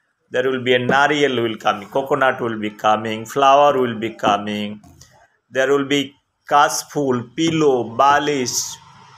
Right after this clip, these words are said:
jhalmuri, chop, all those things. People will be, see, when they come to that place,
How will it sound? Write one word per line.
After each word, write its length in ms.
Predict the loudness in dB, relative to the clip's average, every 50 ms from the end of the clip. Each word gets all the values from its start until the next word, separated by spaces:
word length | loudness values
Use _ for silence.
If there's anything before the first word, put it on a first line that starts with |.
| -20 -20 -20 -14 -10
jhalmuri, 960 | -8 -4 0 0 2 2 0 -2 -4 -2 0 2 4 4 4 2 0 -2 -6 -10 -16 -18 -20 -20 -20 -20 -20 -20 -20 -18 -6 -2
chop, 540 | 2 4 6 6 8 6 6 4 2 -2 -8 -14 -20 -20 -20 -20 -20 -8 -2
all 320 | 0 2 4 4 4 4 4
those 220 | 2 2 0 0
things. 280 | -2 -2 -2 -2 -2 -4
People 300 | -4 -4 -4 -2 -2 0
will 220 | 0 0 0 0
be, 220 | 0 0 -2 -2 -4 -10 -20 -20 _ _ _
see, 240 | -10 -6 -4 -2 -2
when 340 | 0 2 2 2 2 2 2
they 220 | 2 0 0 0
come 360 | 0 2 2 2 2 0 -4
to 100 | -6 -2
that 280 | 0 0 0 0 -2 -4
place, 420 | -2 0 2 2 0 -2 -6 -12